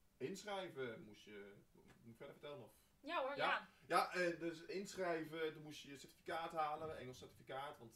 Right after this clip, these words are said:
Speaker 1: blijkbaar bachelor geschiedenis is dan niet goed genoeg, ook al heb je soms Engelstalige vakken gehad.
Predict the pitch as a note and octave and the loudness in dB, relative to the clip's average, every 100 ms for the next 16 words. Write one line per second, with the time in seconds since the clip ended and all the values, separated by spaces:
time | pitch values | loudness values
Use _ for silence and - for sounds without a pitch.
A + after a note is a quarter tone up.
0 | - A#2 A#2 A2+ A#2 A2+ B2 - C3+ A#2 | -10 -4 -4 -4 -4 -6 -8 -12 -12 -14
1 | - A#2 A2 B2+ - - A#2 B2 - G2+ | -14 -14 -12 -12 -14 -12 -10 -10 -10 -12
2 | G2+ A2+ - - A2+ A2 G#2 - G#2 - | -4 -4 -4 -8 -12 -12 -14 -16 -16 -10
3 | G2+ G2 G#2 - - C3 - - - | -10 -10 -12 -12 -12 -10 -8 -8 -10